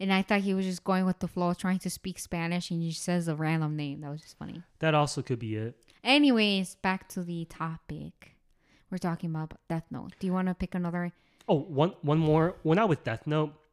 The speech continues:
Speaker 2: I'm gonna, I'm gonna transition over to Full Metal Alchemist Brotherhood.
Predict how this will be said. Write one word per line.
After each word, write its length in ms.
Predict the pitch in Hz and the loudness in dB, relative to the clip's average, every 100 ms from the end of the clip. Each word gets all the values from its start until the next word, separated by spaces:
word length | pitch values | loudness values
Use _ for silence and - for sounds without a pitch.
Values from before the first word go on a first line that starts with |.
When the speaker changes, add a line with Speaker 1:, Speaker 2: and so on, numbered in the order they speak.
| _ - | _ -2
Speaker 2:
I'm 140 | 143 | 2
gonna, 240 | 185 160 - _ - | 2 2 -2 _ -8
I'm 140 | 135 | -4
gonna 400 | 160 165 139 127 | -2 0 0 -2
transition 560 | - 131 113 127 - 127 | -2 -4 -2 -4 -2 -2
over 200 | 120 123 | -2 -4
to 560 | - 127 117 113 110 104 | -4 -4 -4 -4 -6 -10
Full 260 | - 151 | 0 2
Metal 540 | 147 139 135 131 123 - _ _ _ _ - | 4 2 0 -2 -4 -8 _ _ _ _ -2
Alchemist 560 | 147 - 143 131 131 | 0 0 0 0 -2
Brotherhood. 560 | 120 165 160 120 110 | 0 2 2 -2 -4